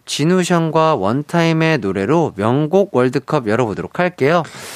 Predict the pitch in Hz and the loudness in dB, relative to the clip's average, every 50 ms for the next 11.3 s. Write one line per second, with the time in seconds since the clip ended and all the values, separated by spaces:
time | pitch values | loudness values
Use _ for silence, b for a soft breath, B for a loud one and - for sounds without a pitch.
0 | B B B B B B B B 147 175 233 254 226 196 143 113 120 139 151 143 | B B B B B B B B 2 2 4 4 4 4 4 4 4 2 2 0
1 | - 139 131 127 123 120 120 123 123 123 120 - 127 135 147 147 135 147 139 135 | -2 -2 -2 -2 -2 -2 0 0 0 -2 -2 -4 -2 -2 -2 -2 0 -2 -2 0
2 | 131 139 135 117 92 92 101 120 123 - 160 156 156 156 156 156 131 92 98 101 | 0 0 0 0 0 -2 -2 -4 -2 -2 0 0 0 0 0 0 0 0 -2 -4
3 | 90 82 78 92 127 127 - - 92 82 123 135 156 160 - - - - - 165 | -4 -4 -4 -6 -8 -10 -10 -12 -8 -4 -2 -2 -2 -2 -4 -8 -10 -6 -4 -2
4 | 156 151 151 147 143 123 - - 90 85 78 120 139 160 165 165 - - 160 127 | 0 0 2 0 0 -2 -4 -6 -6 -6 -6 -6 -4 -4 -4 -4 -4 -2 -2 -2
5 | 101 87 117 127 127 - B B B B B B B B B B - 190 190 190 | 0 0 0 -2 -2 -6 B B B B B B B B B B -2 0 0 0
6 | - 202 202 202 196 - 208 202 180 147 113 156 165 170 165 147 110 - - 131 | 2 2 2 2 2 2 2 4 4 2 2 2 2 2 2 2 0 0 0 -2
7 | 135 139 139 135 131 127 117 - 110 87 82 - - - 95 120 135 160 170 160 | 0 0 0 0 0 0 -2 -2 -4 -4 -4 -6 -8 -6 -2 0 0 0 0 -2
8 | - 127 113 110 107 - 104 92 - - 123 131 - 123 92 85 87 104 135 131 | -4 -4 -4 -4 -2 -2 -4 -6 -4 -4 -4 -4 -2 -2 -2 -2 -2 -4 -6 -8
9 | 107 85 95 92 92 95 104 - - 147 143 143 139 156 156 151 110 92 90 95 | -8 -6 -6 -4 -4 -6 -6 -8 -6 -6 -4 -2 0 2 2 2 2 0 0 -2
10 | 101 - - 117 104 104 113 110 107 - 123 120 131 127 117 110 - - - - | -2 -4 -6 -6 -4 -2 -2 -4 -4 -4 -4 -2 -2 -2 -4 -6 -10 -8 -4 0
11 | 160 185 202 180 143 | 2 2 2 2 0